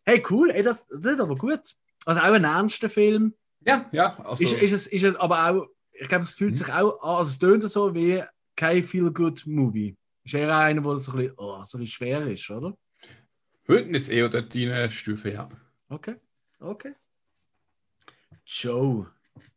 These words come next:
Speaker 1: Hm, interessant. Hey, da freue ich mich drauf. Und er spielt gut.
Speaker 2: Wir finden, ja.
Speaker 1: Cage.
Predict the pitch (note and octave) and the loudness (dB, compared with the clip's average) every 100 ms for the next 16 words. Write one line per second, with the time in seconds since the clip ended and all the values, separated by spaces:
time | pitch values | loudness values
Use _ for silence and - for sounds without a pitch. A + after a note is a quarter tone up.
0 | _ _ _ _ _ _ _ _ _ - | _ _ _ _ _ _ _ _ _ -4
1 | C#4+ A2+ E2+ - _ G#2 - - B2+ G#3 | -2 -2 -6 -16 _ -16 -14 -12 -8 -6
2 | C#3 F3 - A2 A3+ A3+ G3+ - D3+ F#3+ | -6 -6 -10 -6 -6 -6 -12 -8 2 2
3 | G3+ A#3 G#3+ A#3+ B3+ A3 C4+ - _ _ | 2 -2 -2 0 0 0 -2 -20 _ _
4 | _ _ _ _ _ _ _ _ _ A#3 | _ _ _ _ _ _ _ _ _ -2
5 | E4+ B2 G3+ - C3+ C3 - | 0 -2 -2 -2 -2 -4 -12